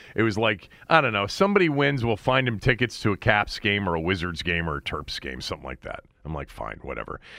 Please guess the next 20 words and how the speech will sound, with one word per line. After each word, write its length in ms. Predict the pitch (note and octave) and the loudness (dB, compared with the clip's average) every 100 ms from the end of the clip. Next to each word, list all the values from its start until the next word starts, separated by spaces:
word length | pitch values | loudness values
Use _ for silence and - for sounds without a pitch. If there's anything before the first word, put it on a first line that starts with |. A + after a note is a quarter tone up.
| - | -2
You 160 | D#3 D#3+ | 4 4
know, 140 | B2+ | 6
as 240 | C3 D3 A#2+ | 4 2 2
you 160 | F3 | 2
know, 460 | F#3 G#2+ B1+ A1+ D2+ - _ | 2 2 -2 -8 -12 -14 _
and 160 | G#2 G#2+ | 0 4
I 200 | A2+ B2 | 4 2
know, 300 | G#2 C2+ C2 | 0 -4 -2
and 100 | G2 | 2
I 40 | C3 | 2
think 220 | D3 B2+ | 2 0
probably 420 | B2 A2 F2+ F2 | 2 2 0 -2
many 280 | F2 F2 F2 | 0 0 0
of 140 | E2 D2 | -2 -4
you 160 | E2 | -4
who 220 | E2 D#2 D2+ | -2 -2 -4
li-, 80 | - | -4
who 140 | F#2 | -4
are 100 | D#2+ | -2
listening, 520 | D#2 F#2 - C2 B1 | -2 -4 -4 -10 -12